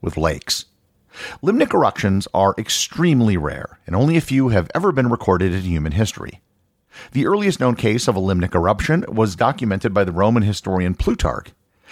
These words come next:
He noted that in the year four oh six B C, the waters of Lake Albano, outside of Rome, surged over its banks and across the surrounding hills.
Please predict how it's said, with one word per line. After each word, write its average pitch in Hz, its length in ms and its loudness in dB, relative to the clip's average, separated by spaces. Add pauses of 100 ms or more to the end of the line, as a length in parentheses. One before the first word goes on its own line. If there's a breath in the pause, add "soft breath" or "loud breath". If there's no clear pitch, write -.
(200 loud breath)
He 247 140 0
noted 147 360 2
that 107 140 2
in 156 100 2
the 240 80 4
year 113 280 4
four 123 260 2
oh 190 80 2
six - 300 -4
B 82 160 -8
C, 143 340 0 (300 loud breath)
the 110 80 2
waters 170 400 2
of 113 100 2
Lake 123 240 0
Albano, 95 720 0 (100)
outside 101 340 0
of 170 120 0
Rome, 82 400 0 (120)
surged 196 560 -2
over 190 240 2
its 175 140 -4
banks 143 580 -2
and 135 80 -4
across 87 380 -2
the 104 80 -4
surrounding 73 440 -4
hills. - 460 -2